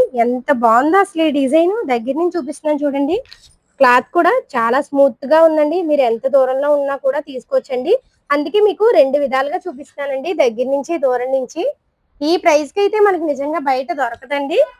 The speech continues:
హోల్‌సేల్ షాప్ కాబట్టి దొరుకుతుంది, దొరుకుతున్నాయి. సేమ్ డిజైన్ లో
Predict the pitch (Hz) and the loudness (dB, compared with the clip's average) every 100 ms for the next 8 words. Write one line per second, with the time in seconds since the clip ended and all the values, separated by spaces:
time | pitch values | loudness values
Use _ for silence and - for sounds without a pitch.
0 | _ _ 277 277 277 311 302 302 277 277 | _ _ 2 2 2 -2 0 2 2 0
1 | - 240 233 262 403 339 254 233 - 254 | -4 -2 -2 -2 -2 0 -2 -4 -10 -8
2 | 285 508 _ _ _ _ - 254 247 262 | -6 -6 _ _ _ _ -2 0 0 -4
3 | 277 262 320 587 _ _ _ _ _ - | -4 0 -2 -4 _ _ _ _ _ 2
4 | 311 320 381 370 294 330 320 403 | 6 8 8 8 8 6 8 6